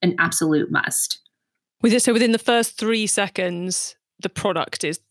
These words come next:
Speaker 2: front and center?
Speaker 1: Yes.
Speaker 2: Okay. And, and when you're saying about the TikTok, that's not necessarily running ads on TikTok, but that's getting customers and influencers to create content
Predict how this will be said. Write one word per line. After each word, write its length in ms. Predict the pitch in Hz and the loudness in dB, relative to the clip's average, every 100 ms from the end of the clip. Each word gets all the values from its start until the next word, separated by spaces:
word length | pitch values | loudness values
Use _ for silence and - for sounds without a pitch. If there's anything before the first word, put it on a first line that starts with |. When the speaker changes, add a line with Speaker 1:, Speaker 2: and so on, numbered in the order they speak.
| - | -6
Speaker 2:
front 200 | 180 160 | -4 -4
and 140 | 175 | -6
center? 340 | - 139 165 - - _ - | -4 -6 -6 -10 -14 _ 2
Speaker 1:
Yes. 480 | 196 - - - - _ _ _ 196 | 2 4 0 0 -2 _ _ _ -6
Speaker 2:
Okay. 320 | 285 - 190 - | -4 -2 -2 0
And, 320 | 226 226 214 - | 2 2 2 2
and 180 | 233 | 2
when 160 | 214 262 | 4 4
you're 100 | 294 | 4
saying 200 | 285 269 | 4 2
about 100 | 247 | 2
the 80 | 208 | 0
TikTok, 600 | - 254 - - 196 - | 0 -2 0 -2 -2 -2
that's 120 | 214 | -2
not 100 | 240 | 0
necessarily 340 | 226 - 220 190 | 0 0 0 2
running 320 | 214 202 185 | 2 0 0
ads 280 | - 220 190 | 0 0 0
on 140 | 175 175 | -4 -2
TikTok, 480 | 190 - - 180 | -4 -2 -2 -2
but 160 | - - | -4 -2
that's 220 | 196 - | 0 0
getting 420 | - 208 190 190 | 0 2 2 0
customers 580 | 185 233 202 - 202 190 | -2 -2 -2 0 0 0
and 100 | 185 | 0
influencers 840 | 190 - - 185 175 - 170 160 - - - - _ | -2 -4 -4 -4 -2 -2 0 0 -2 -8 -20 -20 _
to 120 | 220 | -2
create 480 | 208 - 196 196 185 | 0 0 2 2 0
content 520 | - 202 190 202 185 | -2 -2 0 -2 -2